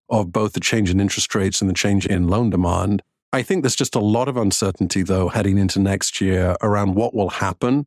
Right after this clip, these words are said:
to loan demand. Are consumers going to start to retrench as a result of inflation and as a result of lower confidence?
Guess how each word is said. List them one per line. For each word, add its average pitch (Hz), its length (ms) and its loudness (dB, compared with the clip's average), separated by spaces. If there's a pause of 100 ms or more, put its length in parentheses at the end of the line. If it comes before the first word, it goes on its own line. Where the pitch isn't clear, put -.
(140)
to 123 80 0
loan 107 240 2
demand. 101 540 2
Are 110 60 -2
consumers 101 540 0
going 98 180 0
to - 100 -4
start 98 340 -2
to 95 140 -4
retrench 104 760 -2 (120)
as 101 140 0
a 104 60 2
result 101 340 0
of 98 80 -4
inflation 101 800 2
and 101 180 2
as 95 120 -2
a 98 60 2
result 98 360 0
of 90 60 -2
lower 92 200 2
confidence? 101 680 0